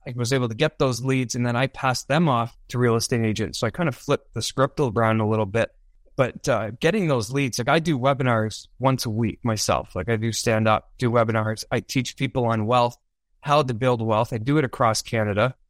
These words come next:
So it's not limited to Ontario. So I got a big Alberta market. I got a big market here in, obviously, Ontario and all the little small towns around it.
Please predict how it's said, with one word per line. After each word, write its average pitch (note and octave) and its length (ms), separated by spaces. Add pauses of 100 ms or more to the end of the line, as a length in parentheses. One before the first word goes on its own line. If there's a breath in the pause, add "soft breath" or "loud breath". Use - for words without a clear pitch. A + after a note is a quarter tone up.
(320)
So - 120
it's - 120
not C3+ 200
limited B2 380
to A#2+ 80
Ontario. A2 400
So B2+ 120
I B2 60
got A#2 160
a - 40
big C3 220
Alberta A2+ 440
market. A2 580
I A2+ 40
got A2 120
a G#2+ 60
big A2 240
market A2+ 320
here A2 180
in, G#2 260
obviously, A2+ 320
Ontario A2 440
and G2+ 180 (460)
all A#2 140
the A#2 80
little A2 220
small A2+ 340
towns A2 340
around A2+ 360
it. G#2+ 140